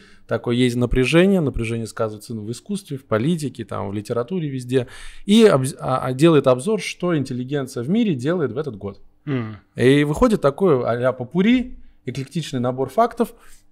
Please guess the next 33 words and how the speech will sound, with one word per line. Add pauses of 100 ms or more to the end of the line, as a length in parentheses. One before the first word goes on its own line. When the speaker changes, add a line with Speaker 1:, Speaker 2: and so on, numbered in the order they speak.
Speaker 1:
а,
и
чем-то
похоже
на
намедни,
чем-то
похоже
на
содержание
твоих
экскурсий,
когда
ты
Speaker 2:
Мгм.
Speaker 1:
проводишь,
да,
поэтому,
мне
кажется,
такой
вот
должно
органически (280)
контент, (160)
а,
сгенерироваться,
поэтому
предлагаю
так-, (240)
та-,
такую
историю.